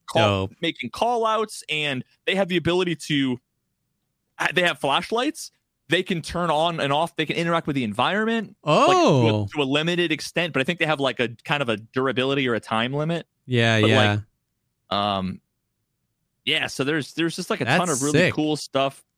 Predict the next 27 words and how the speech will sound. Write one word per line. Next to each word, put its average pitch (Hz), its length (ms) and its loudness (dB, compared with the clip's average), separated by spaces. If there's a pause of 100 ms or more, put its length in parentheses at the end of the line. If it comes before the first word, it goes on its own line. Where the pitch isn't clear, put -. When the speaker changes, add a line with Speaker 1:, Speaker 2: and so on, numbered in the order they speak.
(420)
Speaker 1:
Now, 143 140 0
one 175 120 0
of 220 60 0
the 214 80 -4
interesting 175 460 -4
things 139 260 -2
that 120 140 0
I 113 80 0
think 156 260 -4
will 147 160 0
be 135 300 -2 (320)
probably 220 260 2
the 160 80 0
only 156 140 -2
thing 165 100 -6
that'll 131 160 -2
be, 123 140 -2
like, 110 240 -2
kind 135 440 -4
of 131 220 -2
controversial 110 1040 -4 (580)
is 113 500 -2 (260)
the 117 160 0
weapon 131 440 0
handling 185 720 -2 (1800)
is 127 640 -2 (580)
intentionally 208 1300 -2